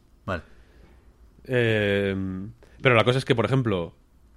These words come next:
Speaker 2: aunque entiendo que el atajo para acceder a la rueda de los bloques en táctil es pulsar el puto botón, ¿no? Que, <laughs> que hace eso. El, es una inconsistencia que me resulta rara. O sea, que no te deje utilizar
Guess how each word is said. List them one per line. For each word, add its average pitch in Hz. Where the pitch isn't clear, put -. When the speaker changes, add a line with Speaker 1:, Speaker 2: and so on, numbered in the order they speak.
Speaker 2:
aunque 101
entiendo 110
que 98
el 92
atajo 107
para 104
acceder 107
a 107
la 104
rueda 104
de 104
los 95
bloques 110
en 101
táctil 98
es 104
pulsar 104
el 104
puto 113
botón, 113
¿no? 117
Que, 95
<laughs> -
que 110
hace 107
eso. 123
El, 107
es 120
una 147
inconsistencia 143
que 143
me 120
resulta 127
rara. 104
O 104
sea, 123
que 113
no 117
te 127
deje 135
utilizar 120